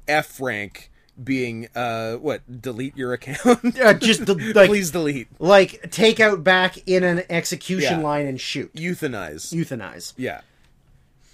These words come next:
Speaker 1: Yeah, it was a, it was a good, good crop.
Speaker 2: You'll
Speaker 1: Good,
Speaker 2: see it.
Speaker 1: good
Speaker 2: Once
Speaker 1: crop
Speaker 2: this
Speaker 1: of guys.
Speaker 2: episode goes up, I'll post it.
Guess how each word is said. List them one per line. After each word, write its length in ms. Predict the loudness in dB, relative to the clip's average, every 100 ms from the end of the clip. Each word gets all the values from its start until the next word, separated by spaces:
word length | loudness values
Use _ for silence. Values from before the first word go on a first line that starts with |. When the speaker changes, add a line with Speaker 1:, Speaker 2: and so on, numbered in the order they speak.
| _ _
Speaker 1:
Yeah, 180 | -8 -6
it 80 | -6
was 180 | -6 -4
a, 400 | -2 -2 -2 -4 -6
it 60 |
was 140 | -8 -8
a 40 |
good, 300 | -8 -10 -10 -20 _ _ -12
good 180 | -10 -10
crop. 360 | -8 -6 -4 0
Speaker 2:
You'll 140 | 2
Speaker 1:
Good, 60 | 4
Speaker 2:
see 100 | 4
it. 80 |
Speaker 1:
good 80 | 4
Speaker 2:
Once 140 | 2 2
Speaker 1:
crop 80 | 0
Speaker 2:
this 80 |
Speaker 1:
of 40 | 0
guys. 100 | -2
Speaker 2:
episode 300 | 0 -2 0
goes 220 | 0 2
up, 200 | 0 0
I'll 80 | -4
post 340 | -2 -4 -6
it. 200 | -12 -16